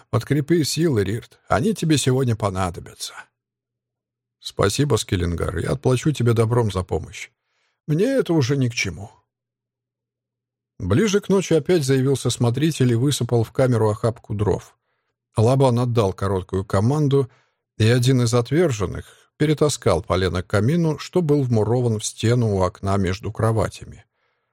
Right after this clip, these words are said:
У бедняги никак не получалось разжечь огонь, по камере пополз удушливый дым.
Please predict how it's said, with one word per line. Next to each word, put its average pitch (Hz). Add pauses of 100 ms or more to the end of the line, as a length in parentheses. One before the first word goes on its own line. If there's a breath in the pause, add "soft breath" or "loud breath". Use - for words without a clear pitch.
(300)
У 123
бедняги 151
никак 160
не 127
получалось 123
разжечь 113
огонь, 113
по 110
камере 117
пополз 110
удушливый 110
дым. 110